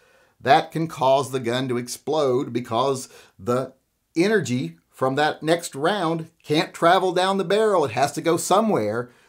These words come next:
so it comes back out the barrel. In revolvers, this often causes the barrels to explode. Also, it does that in semi-autos. Often it'll cause,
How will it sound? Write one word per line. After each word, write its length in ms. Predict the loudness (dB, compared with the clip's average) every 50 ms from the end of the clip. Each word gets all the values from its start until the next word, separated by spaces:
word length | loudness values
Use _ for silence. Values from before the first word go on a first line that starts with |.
| _ _
so 200 | -2 0 2 2
it 100 | 2 0
comes 200 | -2 -4 -4 -2
back 280 | 2 4 4 4 4
out 260 | 4 2 2 2 2 0
the 80 | -4
barrel. 480 | -4 -4 -6 -6 -6 -4 -4 -6 -6 -10 _ _ -20 -20 -8 -4
In 120 | -2 -2
revolvers, 600 | -2 -2 0 0 2 2 2 2 2 0 -2 0
this 180 | -2 -4 -2 0
often 380 | 0 0 0 -2 -4 -6 -6
causes 480 | -2 0 0 0 0 0 -2 -4 -6 -4
the 100 | -6 -8
barrels 480 | -2 0 2 2 4 2 2 0 -2 -4
to 120 | -6 -6
explode. 720 | -6 -6 -10 -8 _ 4 6 6 6 6 4 2 2 0
Also, 420 | -2 -4 -2 -2 -2 0 0 0
it 60 | 2 2
does 200 | 0 -2 0 -2
that 120 | -2 -4
in 80 | -4 -4
semi-autos. 800 | -4 -4 -4 -2 0 0 0 0 0 0 0 0 -2 -2 -4 -12 -20 -20 -20 -12 _
Often 340 | 0 0 2 2 0 0 0
it'll 160 | 0 0 -2
cause, 420 | 0 2 2 4 4 2 0 -4